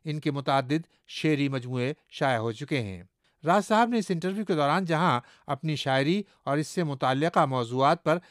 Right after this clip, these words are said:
اظہار خیال کیا، وہیں اپنا کچھ کلام بھی سنایا۔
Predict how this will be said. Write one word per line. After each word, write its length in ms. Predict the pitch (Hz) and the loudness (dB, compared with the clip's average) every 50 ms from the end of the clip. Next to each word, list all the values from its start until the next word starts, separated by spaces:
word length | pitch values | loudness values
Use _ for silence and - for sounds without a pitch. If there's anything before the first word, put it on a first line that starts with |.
| _ _ _ | _ _ _
اظہار 280 | 139 131 123 135 135 131 131 - | -6 -2 0 2 2 0 0 -2
خیال 220 | - 131 123 120 123 | 0 0 0 0 0
کیا، 280 | 120 - 139 143 165 170 - - _ _ _ _ | -2 -2 0 0 0 0 -2 -8 _ _ _ _
وہیں 420 | 120 143 170 190 175 143 160 143 | -4 -2 0 0 0 -2 -2 -6
اپنا 260 | 165 160 - 139 123 117 | -8 -8 -4 -4 -4 -4
کچھ 200 | - 139 131 - | -4 -8 -8 -4
کلام 280 | - 165 151 123 110 101 | -2 -2 0 0 -2 -4
بھی 80 | 110 | -8
سنایا۔ 380 | 123 - 175 165 147 123 101 87 | -8 -6 -4 -2 -2 -2 -2 -4